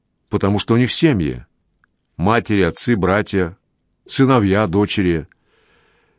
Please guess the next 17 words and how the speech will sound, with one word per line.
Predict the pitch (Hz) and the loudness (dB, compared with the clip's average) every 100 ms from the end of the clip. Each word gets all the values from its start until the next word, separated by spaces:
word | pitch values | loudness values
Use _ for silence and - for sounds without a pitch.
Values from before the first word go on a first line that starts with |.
| _ | _
Им | 107 123 | 2 4
не | |
хочется, | 120 175 180 123 - | 4 2 2 0 -4
чтобы | 90 110 98 | -2 -2 0
родные | 107 92 113 110 | 0 2 2 4
видели | 104 139 127 123 | 4 4 4 2
их | 107 | 0
в | |
таком | 107 95 113 | -2 -2 0
наряде. | 117 110 78 67 60 - _ _ _ _ _ _ _ _ _ _ _ _ _ - | 0 0 -2 -6 -12 -16 _ _ _ _ _ _ _ _ _ _ _ _ _ -4
«Так | 95 | 0
у | 101 | 2
них | 101 104 - | 2 2 0
и | |
дети | 95 71 143 170 | -2 2 2 2
есть?» | 185 117 78 - - - _ _ _ _ - | -2 -2 -2 -6 -10 -20 _ _ _ _ -4
«Конечно». | 92 78 78 - 95 95 | -4 -2 -4 -6 -6 -8